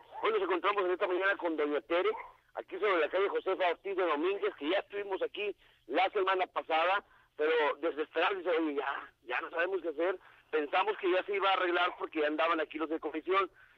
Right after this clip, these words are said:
y ellos habían informado que se tardaban uno o dos días máximo en la, colocar la postería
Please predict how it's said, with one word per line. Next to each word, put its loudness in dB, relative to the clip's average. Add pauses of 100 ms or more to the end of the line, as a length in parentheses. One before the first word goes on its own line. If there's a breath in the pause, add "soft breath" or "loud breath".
y -8
ellos 2
habían 2
informado 2
que -8 (160)
se -4
tardaban 0 (420)
uno 0
o 2
dos 0
días -2
máximo 0 (400)
en -4
la, 0
colocar 0
la 0
postería 0